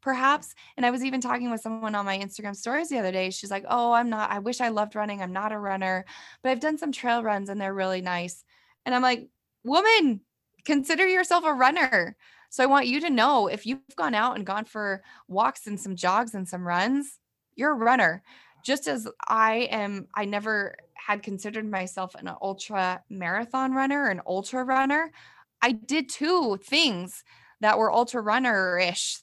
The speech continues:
whatever. Like, I'm an ultra runner. And so I want you to know that if you've never even run a marathon, you don't have to run a marathon to be considered a runner.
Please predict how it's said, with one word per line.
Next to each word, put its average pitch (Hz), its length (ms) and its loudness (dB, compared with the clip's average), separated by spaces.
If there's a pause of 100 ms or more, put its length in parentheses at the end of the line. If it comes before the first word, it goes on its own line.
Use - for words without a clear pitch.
(100)
whatever. 202 680 4 (640)
Like, 220 160 0
I'm 240 220 4
an 277 100 2
ultra 233 360 -2
runner. 202 440 -2 (280)
And 220 120 -2
so 233 160 2
I 226 60 6
want 214 300 -2
you 262 140 -4
to 226 100 -6
know 226 340 0
that 196 160 -2
if 196 140 -12
you've 240 160 -4
never 247 180 0
even 214 240 -6
run 190 240 -4
a 247 60 -2
marathon, 233 720 -2 (320)
you 277 80 0
don't 320 220 0
have 262 260 0
to 285 80 -2
run 247 160 2
a - 20 -2
marathon 185 380 -2
to 180 80 -10
be 190 100 -10
considered 175 480 -6 (220)
a 190 80 4
runner. 175 480 -4